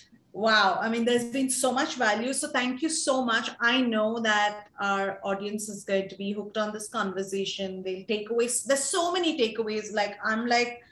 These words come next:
I already have ten things that I've <laughs> kind of made a note. Each minute, I'm, like, noting down this <laughs> minute, right? So I, I, I love taking notes as we are doing interviews. So I like to make a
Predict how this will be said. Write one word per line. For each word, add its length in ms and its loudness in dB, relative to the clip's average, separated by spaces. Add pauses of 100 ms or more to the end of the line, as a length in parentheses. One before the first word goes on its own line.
(240)
I 140 8
already 360 2
have 240 0
ten 300 -2
things 340 -2
that 380 4 (280)
I've 120 2
<laughs> 80 0
kind 180 4
of 140 4
made 240 6
a 100 8
note. 240 4 (100)
Each 240 0
minute, 400 2
I'm, 200 4
like, 180 4
noting 320 -4
down 240 -2
this 240 0
<laughs> 100 2
minute, 460 2
right? 280 0 (320)
So 180 4
I, 840 4 (160)
I, 120 4
I 40 0
love 160 2
taking 320 -4
notes 300 -4
as 180 -2
we 120 -4
are 40 -2
doing 280 -2
interviews. 580 -4
So 100 0
I 120 4
like 280 -2
to 160 -4
make 300 0
a 40 -2